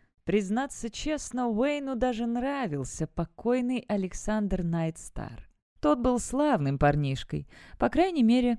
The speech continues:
для темного. Почти не доставлял проблем, выпускался с кафедры артефакторов, как и его младшая сестрица.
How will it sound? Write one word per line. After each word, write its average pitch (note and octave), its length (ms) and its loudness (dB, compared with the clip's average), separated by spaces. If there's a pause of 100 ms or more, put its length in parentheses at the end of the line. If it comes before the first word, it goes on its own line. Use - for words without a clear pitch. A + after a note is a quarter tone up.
(100)
для A3 320 4
темного. D#3 540 -2 (360)
Почти D#3+ 380 4
не G#3+ 100 6
доставлял D3+ 500 6
проблем, C#3+ 640 2 (120)
выпускался A#3 640 2
с - 80 -6
кафедры F3 420 4
артефакторов, D#3+ 880 2
как F#3+ 220 2
и G3+ 40 4
его F#3+ 160 4
младшая F#3 520 2
сестрица. F#3 640 -2